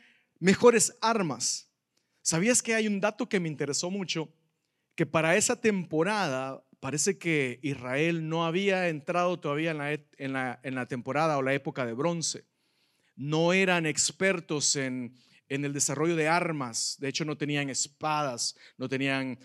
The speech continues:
este, materiales para arar la tierra, no tenían tanto conocimiento en ese aspecto. De hecho, los únicos que tenían espada en ese momento era el rey y su hijo, Jonathan. Entonces, estaba el rey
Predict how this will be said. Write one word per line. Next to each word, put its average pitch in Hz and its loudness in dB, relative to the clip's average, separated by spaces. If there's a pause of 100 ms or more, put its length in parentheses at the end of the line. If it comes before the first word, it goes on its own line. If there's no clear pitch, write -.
(140)
este, 120 -6
materiales 127 -4
para 123 -4
arar 131 -2
la 127 -8
tierra, 143 -4 (220)
no 151 -6
tenían 190 2
tanto 170 0
conocimiento 156 -4
en 143 0
ese 143 -4
aspecto. 165 0 (280)
De 131 0
hecho, 165 4
los 156 2
únicos 277 0
que 156 -4
tenían 160 -4
espada 165 -2
en 143 -4
ese 147 -2
momento 156 -2
era 143 2
el 135 -2
rey 254 2 (420)
y 156 0
su 165 4
hijo, 147 2 (340)
Jonathan. 147 0 (1120)
Entonces, 226 6 (840)
estaba 339 12
el 302 8
rey 208 10